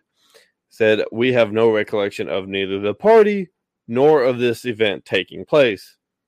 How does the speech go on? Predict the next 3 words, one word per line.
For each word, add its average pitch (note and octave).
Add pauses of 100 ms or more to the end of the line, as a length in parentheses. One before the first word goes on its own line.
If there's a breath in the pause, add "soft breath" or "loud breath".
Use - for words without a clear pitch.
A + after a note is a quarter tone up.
(800)
Everyone G2
who's G#2+
testified A2